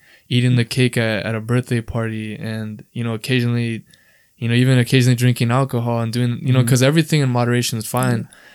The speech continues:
Speaker 1: And I think, uh, me as a person, I'm not a registered dietitian
Speaker 2: Mm-hmm.
Speaker 1: yet like you, but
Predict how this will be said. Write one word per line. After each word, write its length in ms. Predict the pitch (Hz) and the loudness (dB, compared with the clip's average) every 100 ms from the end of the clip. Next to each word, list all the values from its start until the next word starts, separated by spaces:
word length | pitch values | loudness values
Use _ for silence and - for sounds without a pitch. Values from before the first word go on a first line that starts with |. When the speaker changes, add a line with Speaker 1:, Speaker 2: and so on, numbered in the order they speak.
| _ _ - | _ _ -4
Speaker 1:
And 120 | 120 | 0
I 80 | 127 | 0
think, 360 | 131 135 123 123 | 2 0 0 0
uh, 280 | 120 113 | 0 -2
me 600 | 107 120 170 196 139 139 135 - | -2 2 4 4 4 0 -2 -8
as 180 | - 117 | -4 -2
a 40 | 120 | 0
person, 340 | - 131 127 | 2 4 4
I'm 100 | 120 | 2
not 160 | 123 139 | 2 4
a 40 | |
registered 340 | 127 120 127 117 | 2 0 -2 -2
dietitian 480 | 117 - 123 127 | -2 -2 -2 0
Speaker 2:
Mm-hmm. 40 | 113 | 0
Speaker 1:
yet 200 | 113 113 | -2 -4
like 220 | 113 - | -6 -4
you, 200 | 120 127 | 0 0
but 400 | 117 117 110 | 0 0 -2